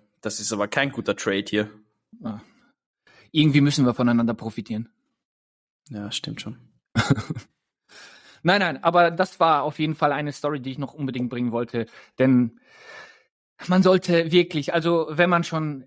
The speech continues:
Speaker 2: schnell fährt, nicht übertreiben und vor allen Dingen nicht angesoffen sein. Und vor allen Dingen nicht Marihuana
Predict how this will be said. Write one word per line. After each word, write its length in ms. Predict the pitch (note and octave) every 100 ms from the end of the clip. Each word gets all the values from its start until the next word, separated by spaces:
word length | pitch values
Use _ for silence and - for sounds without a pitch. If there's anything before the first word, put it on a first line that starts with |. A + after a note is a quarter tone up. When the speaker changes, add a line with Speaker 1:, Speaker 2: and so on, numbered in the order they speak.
| _
Speaker 2:
schnell 340 | - D#3+ D#3
fährt, 400 | D#3 D3+ C#3+ C#3 _ _
nicht 440 | C3+ F3 G#3 - -
übertreiben 840 | - F3 D#3 - - C#3+ C#3+ C#3+
und 140 | D3
vor 140 | - D3
allen 180 | D#3
Dingen 140 | D#3 D3+
nicht 200 | C#3 -
angesoffen 540 | B2+ B2+ A#2 B2 C3
sein. 280 | B2 B2 B2+ _ - - _ _ -
Und 140 | F#3
vor 120 | F3+
allen 240 | F#3 G#3 F#3+
Dingen 160 | F3+
nicht 200 | E3+ D#3+ - -
Marihuana 1160 | C#3+ C#3+ D3 D3 C#3+ C#3+ C3+ C#3+ D3+ C#3 A#2+